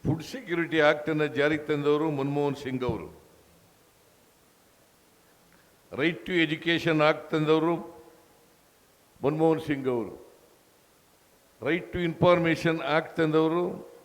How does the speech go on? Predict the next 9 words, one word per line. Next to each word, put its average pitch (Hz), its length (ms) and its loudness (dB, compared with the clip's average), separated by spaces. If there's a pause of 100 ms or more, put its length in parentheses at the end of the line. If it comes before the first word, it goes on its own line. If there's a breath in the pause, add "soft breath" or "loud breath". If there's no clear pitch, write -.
(180)
ಮನಮೋಹನ್ 147 440 2
ಸಿಂಗ್ 123 280 -4
ಅವರು. - 560 -4 (1120)
Right 180 400 -2
to 175 120 0
Work 165 380 2 (1600)
ಅದನ್ನ 175 380 2
ಜಾರಿಗೆ 156 380 2
ತಂದವರು 156 760 -4